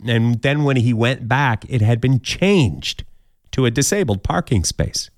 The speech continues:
That sounds cuckoo, but the story checks out. They painted lines around his car. It had been scheduled. He left his car there for, like, weeks.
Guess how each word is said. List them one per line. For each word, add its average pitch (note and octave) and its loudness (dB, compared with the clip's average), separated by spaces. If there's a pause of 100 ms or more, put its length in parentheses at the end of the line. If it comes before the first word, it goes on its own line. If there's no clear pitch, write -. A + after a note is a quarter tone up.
(920)
That G#3 -2
sounds G#2+ 0
cuckoo, - -4 (800)
but B2+ -2 (600)
the A#2+ 2
story G2+ 0
checks - -4
out. C2 -12 (640)
They B2 0
painted E3+ -2
lines C3+ 2
around A2+ 0
his E3 0
car. E2+ 0
It G#2 -6
had C#3+ -2
been D3 0 (100)
scheduled. A2 -6 (220)
He F#3 -2
left C4+ 0
his F#3+ 2
car E3+ 0
there B2 0
for, G#2 0
like, F#2 0 (580)
weeks. - 0